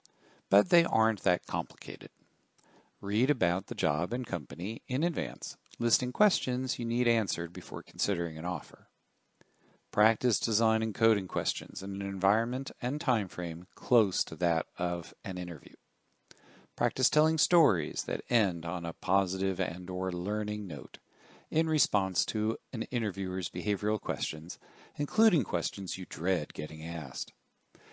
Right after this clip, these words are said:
If you can, tie the end of your questions back to why you'd love the job. Dress professionally, use the bathroom, check your look, relax, make yourself big in the mirror,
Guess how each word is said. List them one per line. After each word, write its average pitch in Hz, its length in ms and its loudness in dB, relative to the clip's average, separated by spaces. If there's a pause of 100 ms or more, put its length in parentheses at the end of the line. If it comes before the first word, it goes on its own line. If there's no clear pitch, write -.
(240)
If 131 160 0
you 92 80 -6
can, 90 500 -8 (300)
tie 104 280 6
the 123 160 4
end 117 260 4
of 90 100 -4
your 87 140 -4
questions 123 600 -4
back 95 480 4
to - 160 -8
why 90 380 2
you'd 113 260 0
love 82 380 0 (160)
the 98 100 0
job. 62 460 -2 (880)
Dress 80 220 -8
professionally, 127 840 0 (260)
use 160 340 2
the 170 100 0
bathroom, 127 560 4 (160)
check - 300 -12
your - 100 -4
look, 170 320 10 (260)
relax, 127 600 6 (380)
make 143 300 4
yourself 95 480 4 (600)
big 113 260 8
in 78 80 0
the 82 80 -6
mirror, 131 420 4